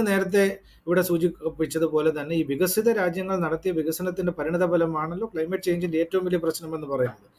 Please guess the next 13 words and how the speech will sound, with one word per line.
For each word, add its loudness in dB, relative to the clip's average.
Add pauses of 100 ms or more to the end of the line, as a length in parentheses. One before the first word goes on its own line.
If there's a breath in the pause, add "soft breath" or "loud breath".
(360 loud breath)
ഇപ്പോൾ 4
ആ 4
നിലയിലേക്ക് 2 (160)
പോകുന്ന 4
രാജ്യങ്ങളോട് 2
നിങ്ങൾ 0
ഫോസിൽ 0
ഫ്യൂൽ 2
ഉപയോഗിക്കരുത്, 4
അല്ലെങ്കിൽ 0
നിങ്ങളുടെ -4
കാർബൺ 0
എമിഷൻ -4